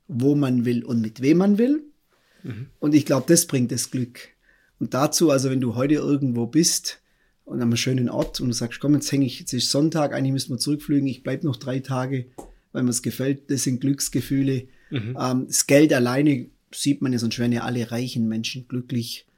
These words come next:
Speaker 1: äh, macht eher bei den meisten wahrscheinlich unglücklich, weil sie nicht wissen, damit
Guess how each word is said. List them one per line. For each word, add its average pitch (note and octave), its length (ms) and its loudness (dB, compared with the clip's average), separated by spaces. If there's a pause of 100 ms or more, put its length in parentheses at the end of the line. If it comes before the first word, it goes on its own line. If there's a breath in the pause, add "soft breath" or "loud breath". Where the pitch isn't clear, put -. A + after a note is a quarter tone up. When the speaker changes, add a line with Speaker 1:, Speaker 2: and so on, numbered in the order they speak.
(280)
Speaker 1:
äh, A2 180 -8
macht G#2 300 -6
eher C3 400 -2 (380)
bei B2 100 -4
den A2+ 160 -2
meisten A#2+ 360 -4
wahrscheinlich A#2 380 -2
unglücklich, B2+ 500 -6
weil G#2+ 100 -4
sie A2 100 -6
nicht A2 240 -6
wissen, B2 260 -6
damit A#2 380 -6